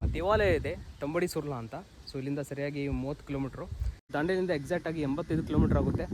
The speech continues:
ಅಲ್ಲಿ ಹೋಗೋಣ, ಯಾವ ಥರ ಇದೆ ನೋಡೋಣ. ತುಂಬ ಹಳೆಯ ದೇವಾಲಯ ಅಂತೆ, ಒಂದು ಎರಡುನೂರು ಮುನ್ನೂರು ವರ್ಷದ ಹಿಂದಿನ ದೇವಾಲಯ. So ಅಲ್ಲಿ ಹೋಗಿ ಬರೋಣ ಅಂತ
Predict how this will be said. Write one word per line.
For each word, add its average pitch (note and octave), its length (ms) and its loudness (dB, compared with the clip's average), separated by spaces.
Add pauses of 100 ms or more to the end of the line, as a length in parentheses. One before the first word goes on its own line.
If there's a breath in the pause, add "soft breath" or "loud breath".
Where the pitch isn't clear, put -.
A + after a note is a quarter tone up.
(340)
ಅಲ್ಲಿ D3+ 140 -2
ಹೋಗೋಣ, G3+ 200 6 (160)
ಯಾವ D#3+ 160 2
ಥರ E3+ 160 4
ಇದೆ E3 140 4
ನೋಡೋಣ. D3+ 200 2 (140)
ತುಂಬ D3 140 2 (420)
ಹಳೆಯ D#3 240 0
ದೇವಾಲಯ C#3+ 340 0
ಅಂತೆ, B2 140 -8 (100)
ಒಂದು B2 200 -4
ಎರಡುನೂರು B2 360 -4
ಮುನ್ನೂರು C3 280 -6
ವರ್ಷದ B2+ 280 -10
ಹಿಂದಿನ C#3 280 -2
ದೇವಾಲಯ. B2 280 -4 (600 loud breath)
So - 100 -6
ಅಲ್ಲಿ C#3 120 0
ಹೋಗಿ D3+ 140 0
ಬರೋಣ C#3+ 220 0
ಅಂತ C3 100 -6